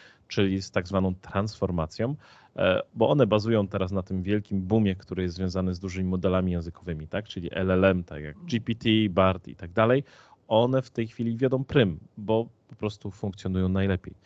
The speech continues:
Natomiast tworzenie obrazów, zmiana obrazów, widziałem teraz taki bardzo ciekawy projekt, który był związany z tym, że było połączenie blockchainu, e, i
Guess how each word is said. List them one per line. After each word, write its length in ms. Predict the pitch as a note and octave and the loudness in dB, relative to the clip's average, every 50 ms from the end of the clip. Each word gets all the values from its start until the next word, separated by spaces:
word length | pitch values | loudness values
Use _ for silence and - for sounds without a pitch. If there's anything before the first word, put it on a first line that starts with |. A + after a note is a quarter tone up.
| _ - - - - _ - | _ -20 -20 -20 -20 _ -12
Natomiast 480 | G2+ - A#2 A#2 A#2 A#2 - _ _ - | -8 -6 -4 -4 -4 -6 -8 _ _ -20
tworzenie 540 | - - - A#2 A2 B2+ B2+ B2 B2 A#2 | -6 0 2 4 6 6 6 6 4 2
obrazów, 680 | A#2+ A#2 G#2 A#2 A2+ A2+ A2+ G#2 G2+ G#2 G2+ G#2 - _ _ - | 0 0 2 4 4 4 4 2 -2 -6 -6 -6 -10 _ _ -14
zmiana 580 | - - G2+ G2 G2+ G#2+ A2 A#2 A#2+ A#2 A2 | -12 -12 -10 -6 -2 0 2 2 4 4 2
obrazów, 420 | G#2 G2 F#2+ G#2 G#2 G2 G#2 G2+ F#2+ | 2 2 2 2 2 2 -2 -8 -12
widziałem 320 | G#2+ G2+ C3+ C#3+ C#3 C3 | -8 -4 -2 -2 -2 -2
teraz 220 | C3 C3+ C3 B2+ | -4 -6 -6 -8
taki 220 | - - - - A#2 | -8 -10 -10 -8 -6
bardzo 260 | G#2 C3 C3 B2+ C3 | -6 -6 -6 -6 -8
ciekawy 340 | B2 - - - B2 A#2 A#2 | -10 -8 -4 -4 -4 -4 -4
projekt, 380 | A#2 - A#2+ A#2 A#2 A2+ A#2 | -2 0 2 2 2 2 0
który 180 | _ - G#2+ G#2 | _ -2 -2 -2
był 160 | F#2+ G#2+ G#2+ | -2 -2 -4
związany 440 | G2+ G2+ G#2+ G#2 G2+ G#2+ G#2 G#2 G#2 | -2 -2 -2 -2 0 0 0 0 -2
z 80 | G#2 - | -4 -4
tym, 200 | - G#2 G2+ G2 | -4 -4 -2 0
że 220 | F#2+ G2+ G2+ G2+ G#2+ - - - - _ _ - | 2 4 4 4 2 -2 -18 -20 -20 _ _ 2
było 160 | - A2 G#2+ | 6 6 6
połączenie 560 | G2 - A2 G#2 G#2+ A2 G#2 - A2 G#2 G#2 | 6 4 4 4 4 4 4 2 2 2 2
blockchainu, 920 | G2 F#2 F#2+ A2 A#2 A2+ - - - C#3+ C3 B2+ A#2+ G#2+ G2 F#2+ F#2 F#2+ G#2 G#2+ _ _ _ - | 2 2 2 2 2 2 0 0 4 6 6 6 6 4 2 2 2 0 -2 -6 _ _ _ -8
e, 220 | G2+ F#2 F#2 E2+ - _ - | -4 -4 -4 -4 -6 _ -8
i 540 | A2+ G#2+ G2+ G2 G2 G2 F#2+ F#2 F2+ F2+ | -6 -4 -2 -2 0 0 0 0 -2 -4